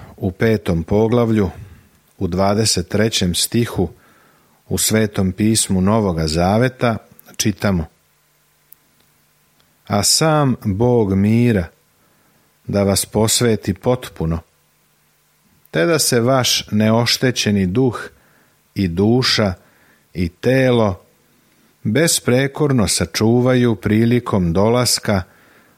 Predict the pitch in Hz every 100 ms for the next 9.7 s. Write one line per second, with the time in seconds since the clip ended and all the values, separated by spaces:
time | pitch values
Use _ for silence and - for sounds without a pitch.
0 | - 92 120 120 - 95 87 87 107 -
1 | 117 110 107 90 - 95 - 101 - 117
2 | - - 82 - _ _ _ _ _ _
3 | _ _ _ _ _ _ _ _ _ _
4 | _ _ _ _ _ - 131 135 117 -
5 | 90 87 - 107 107 - 123 104 87 -
6 | - - 117 123 120 110 95 - _ _
7 | _ _ _ _ _ 92 98 104 107 -
8 | - 104 95 - _ _ _ _ _ _
9 | _ - 113 92 90 - -